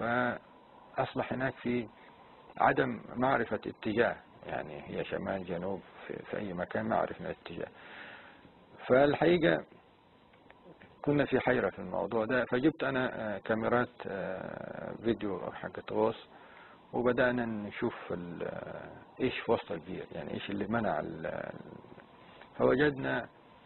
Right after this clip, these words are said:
أشياء كثيرة سقطت في داخل هذا البئر. أوصينا المقام السامي في ذلك الوقت إنه نشيل ما، ما سقط وما ألقي في، في بئر زمزم في ذلك الوقت. الغواص كان بيستخدم ال-، أنبوبة الأكسجين،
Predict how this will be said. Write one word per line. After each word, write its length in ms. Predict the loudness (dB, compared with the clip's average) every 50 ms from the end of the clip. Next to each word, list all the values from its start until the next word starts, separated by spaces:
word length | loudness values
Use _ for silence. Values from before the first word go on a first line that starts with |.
| -20 -20 -20 -20 -20 -20 -20 -12 -8 -6
أشياء 420 | -4 -4 -2 0 2 2 2 2
كثيرة 520 | 0 -4 -8 -10 -6 -4 -4 -2 0 -2 -2
سقطت 540 | -2 -4 -4 -2 -2 -2 -2 -2 -4 -4
في 200 | -6 -8 -6 -4
داخل 380 | -2 0 0 0 -2 -4 -8 -6
هذا 280 | -4 -4 -4 -4 -4 -6
البئر. 260 | -6 -8 -12 -12 -12 -14 -20 -20 -20 -20 -20 -6 0 0
أوصينا 440 | 2 2 4 2 2 4 2 2 0
المقام 440 | 0 -2 -2 0 0 0 0 0 -2
السامي 460 | -4 -6 -2 -2 -2 0 0 -2 -4
في 120 | -4 -6
ذلك 400 | -4 -2 -2 -2 -2 -2 -4 -4
الوقت 400 | -4 0 0 0 -2 -2 -4 -8
إنه 360 | -4 -2 -2 0 0 0 0 -2 -2
نشيل 360 | -4 -4 -2 0 0 2 4 4
ما، 160 | 6 4 4 2 -2 -18 -20 -20 -20 -20 -20 -20 -10 0 4
ما 160 | 6 6 6
سقط 380 | 8 6 6 6 6 6 6 6
وما 320 | 4 4 6 6 6 6
ألقي 240 | 4 4 2 -2 -2
في، 220 | 0 0 0 0
في 140 | -2 -2 -2
بئر 260 | 0 0 0 0 0
زمزم 300 | 0 -2 0 0 -2 -4
في 160 | -4 -4 -4
ذلك 360 | -2 0 0 -2 -2 -4 -6 -8
الوقت. 220 | -8 -8 -10 -12 -16 -20 -20 -20 -20 -20 -20 -20 -18 -18 -18 -18 -18 -20 -18 -10 -4
الغواص 580 | -2 0 2 4 6 6 8 8 8 6 4 0
كان 240 | -2 -2 0 0 -2
بيستخدم 600 | -4 -6 -4 -2 -2 -2 -2 -2 -4 -4 -4 -6
ال-، 420 | -8 -8 -6 -6 -6 -6 -4 -4
أنبوبة 400 | -4 0 0 0 2 2 0 0 0 -2
الأكسجين، 720 | -4 -4 -4 -6 -6 -6 -8 -10 -8 -6 -4 -4 -4 -6